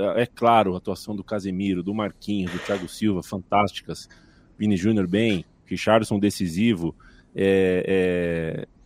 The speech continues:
agora, a gente tem dois laterais que, tecnicamente, não são, né? Não é Cafu e Roberto Carlos.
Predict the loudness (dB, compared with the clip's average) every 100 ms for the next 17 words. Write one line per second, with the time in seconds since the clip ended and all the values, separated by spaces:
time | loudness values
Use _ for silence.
0 | _ -2 4 4 4 0 0 2 4 2
1 | 2 4 6 4 -2 2 6 6 4 0
2 | -4 -4 -4 -4 -4 -4 -4 0 0 0
3 | 0 -2 -2 -2 -2 2 0 0 0 2
4 | 4 2 0 2 4 4 -2